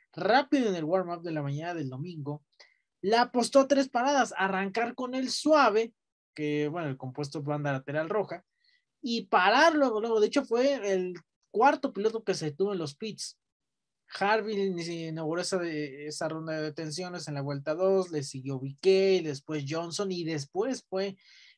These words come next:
el momento de, de, de, de Rossi, y obviamente teniendo pista libre,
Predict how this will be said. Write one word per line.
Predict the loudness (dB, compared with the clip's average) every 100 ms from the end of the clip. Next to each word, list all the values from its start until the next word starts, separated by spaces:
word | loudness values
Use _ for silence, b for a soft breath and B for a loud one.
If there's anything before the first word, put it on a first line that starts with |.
| -10
el | -6
momento | -4 -6 -6 -8 -4 -2
de, | 0 0 0 -4
de, | -4 -4 -4 -4 -6
de, | -8 -10 -6
de | -6
Rossi, | -4 -4 -4 -4 -6 -6
y | -2
obviamente | 0 0 -2 0
teniendo | 0 2 -2
pista | -2 -6 -2 0
libre, | 2 4 4 2